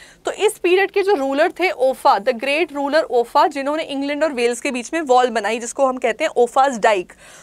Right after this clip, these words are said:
तो आप यहाँ मैप में भी देख सकते हो मर्सिया और वेल्स के बीच में ये एक वॉल है काले रंग की, जिसके ऊपर यहाँ पे नाम लिखा हुआ है ओफा's डाइक।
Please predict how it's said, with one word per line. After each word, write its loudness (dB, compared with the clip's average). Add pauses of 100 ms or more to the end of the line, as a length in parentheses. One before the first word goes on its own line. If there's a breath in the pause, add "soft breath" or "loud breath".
(140 loud breath)
तो 8
आप 4
यहाँ 4
मैप 2
में 0
भी 2
देख -2
सकते -2
हो 2
मर्सिया 2
और 4 (320 loud breath)
वेल्स 0
के 0
बीच -2
में 0
ये 2
एक 0
वॉल 4
है 6
काले 4
रंग 0
की, -8 (800 soft breath)
जिसके -4
ऊपर 4
यहाँ 4
पे 2
नाम 2
लिखा 2
हुआ 6
है 6
ओफा's 4
डाइक। 0